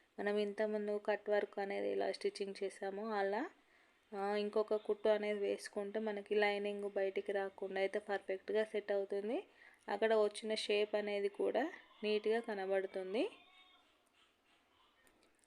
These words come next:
క్లాత్ లైనింగ్ అయితే కరెక్ట్గా కిందికి లాగుకుంటూ పైనుంచి అయితే ఒక స్టిచ్చింగ్ అనేది కంపల్సరీగా వేసుకోవాలి.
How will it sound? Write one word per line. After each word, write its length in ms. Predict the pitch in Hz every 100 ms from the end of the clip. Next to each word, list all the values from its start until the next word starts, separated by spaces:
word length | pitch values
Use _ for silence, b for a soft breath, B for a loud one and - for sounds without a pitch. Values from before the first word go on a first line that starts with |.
| _ _ -
క్లాత్ 420 | 214 214 214 226
లైనింగ్ 520 | 226 214 214 226 220
అయితే 260 | 220 214 233
కరెక్ట్గా 640 | 226 214 208 _ 214 220
కిందికి 560 | 226 - 214 214 214 214
లాగుకుంటూ 840 | 208 202 208 208 214 208 208 233
పైనుంచి 640 | 262 - 208 208 208 202 208
అయితే 200 | 202 214
ఒక 140 | 208
స్టిచ్చింగ్ 480 | 208 208 202 208 202
అనేది 260 | 202 196 202
కంపల్సరీగా 800 | 202 196 202 202 196 196 202 208
వేసుకోవాలి. 720 | 196 190 - 196 190 190